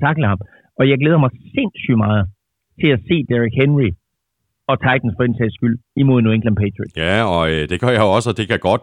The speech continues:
Speaker 2: øh, det her trekløver på angrebet kan godt give, øh, Patriots, øh, forsvaret problemer. Altså, Derrick Henry, som vi lige har talt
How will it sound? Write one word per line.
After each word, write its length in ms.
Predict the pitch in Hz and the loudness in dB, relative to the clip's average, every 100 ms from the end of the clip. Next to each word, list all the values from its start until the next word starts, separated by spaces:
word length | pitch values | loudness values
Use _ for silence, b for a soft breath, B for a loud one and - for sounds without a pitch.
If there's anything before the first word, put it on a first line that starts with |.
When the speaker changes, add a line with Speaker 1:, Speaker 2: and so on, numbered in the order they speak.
| 131 | 0
Speaker 2:
øh, 60 | 98 | -2
det 60 | 98 | -2
her 60 | 110 | -4
trekløver 520 | - 120 123 127 110 92 | -2 -4 -2 -2 -2 -2
på 40 | 92 | -2
angrebet 420 | 101 120 101 90 | -2 -2 -4 -6
kan 100 | 87 | -4
godt 200 | 90 - | -2 -2
give, 160 | 165 110 87 | -2 0 0
øh, 60 | 78 B B - | -2 B B -4
Patriots, 380 | 107 110 - 90 | -2 -2 -4 -4
øh, 60 | 80 | -2
forsvaret 380 | 95 98 95 87 87 | -2 -2 -2 -4 -6
problemer. 320 | 82 90 87 76 | -6 -4 -4 -4
Altså, 140 | 85 71 78 | -4 -6 -6
Derrick 240 | 92 85 78 | -6 -4 -4
Henry, 180 | 104 117 95 | -4 -4 -6
som 80 | 82 | -8
vi 60 | 92 | -6
lige 100 | 107 98 | -4 -4
har 80 | 87 | -4
talt 300 | 113 101 | -6 -6